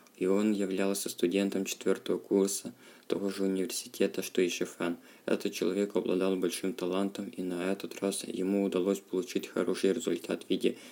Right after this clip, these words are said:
третьего места в университетском боевом турнире. Между тем, очаровательная девушка рядом с Чуй Юху также была знакома с Шифеном. Ее звали Цинь Шу,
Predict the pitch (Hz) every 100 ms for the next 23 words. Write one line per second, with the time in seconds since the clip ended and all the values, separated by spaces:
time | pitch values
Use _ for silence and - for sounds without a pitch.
0 | - - 92 90 92 95 - 95 92 90
1 | - - 107 - 92 92 90 92 90 -
2 | 92 90 - - - - - - - -
3 | - 107 107 - - 85 - - - -
4 | - 95 92 95 104 110 110 101 101 107
5 | 104 - 90 101 98 92 95 - 95 92
6 | 101 98 92 - 101 104 - - _ -
7 | - _ _ - - - - - - 92
8 | 98 104 90 95 95 95 87 87 - 95
9 | 92 - 87 - 90 85 82 - - -
10 | 101 98 101 98 - - 95 95 - 90
11 | 85